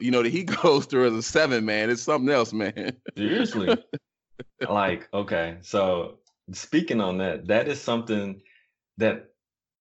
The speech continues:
Speaker 2: all of us sevens, you know, like, struggle with. So I have used my eight wing, and I've used going towards a five in situations where it's, like, a professional situation.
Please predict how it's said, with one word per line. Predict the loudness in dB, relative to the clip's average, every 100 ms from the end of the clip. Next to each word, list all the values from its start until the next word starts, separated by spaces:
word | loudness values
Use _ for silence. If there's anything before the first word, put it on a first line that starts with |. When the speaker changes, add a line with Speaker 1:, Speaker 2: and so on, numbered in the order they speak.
| _
Speaker 2:
all | 2 4 4
of |
us | 2 -2
sevens, | 0 0 -2 -6 -6
you | -4
know, | -4
like, | -6 -4
struggle | -2 -2 -2
with. | -6 0
So | 2
I | 2 0
have | 0 -2 0
used | 0 0 0 -2
my | -4 -4
eight | -2 -2 -2
wing, | -2 -2 -2 -4 -8 _ _ _ 0
and | 0 0
I've | 0
used | -2 -2 -2 -4 -12 -10
going | 0 2 2
towards | 0 0 0 -2
a |
five | -4 -4 -4 -2 -2 -2 -6 -6
in | -4 -4 -6
situations | -8 -8 -4 -2 -2 -4 -8
where | -4 -4
it's, | -4
like, | -8 -8
a |
professional | -10 -8 -4 -4 -4 -6 -6
situation. | -8 -6 -2 -2 -4 -10 -12